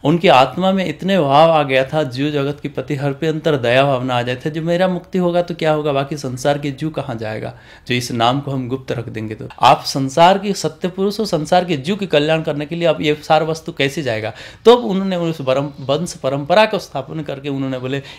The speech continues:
"ये वंशन के पास रहेगा, जो वंश शरण में आएगा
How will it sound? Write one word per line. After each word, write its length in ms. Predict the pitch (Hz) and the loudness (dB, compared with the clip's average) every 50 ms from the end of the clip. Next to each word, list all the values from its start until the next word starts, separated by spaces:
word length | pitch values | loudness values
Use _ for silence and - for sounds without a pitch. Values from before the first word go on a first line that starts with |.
| - | -6
"ये 80 | - 127 | -4 -4
वंशन 440 | 120 120 120 113 135 - - 147 151 | -2 -2 -4 -4 -4 -4 -4 -4 -4
के 100 | - 135 | -4 -6
पास 280 | - - 113 123 123 - | -4 -4 -4 -4 -4 -6
रहेगा, 260 | 120 123 127 127 123 | -8 -8 -6 -8 -8
जो 200 | 123 - 117 107 | -8 -10 -12 -10
वंश 200 | 104 120 113 120 | -8 -8 -8 -8
शरण 420 | - - - - 117 117 117 127 | -10 -14 -12 -10 -8 -6 -6 -6
में 120 | 123 131 135 | -4 -4 -4
आएगा 420 | 139 139 156 156 156 165 175 175 | -4 -2 -2 -2 0 0 -2 -2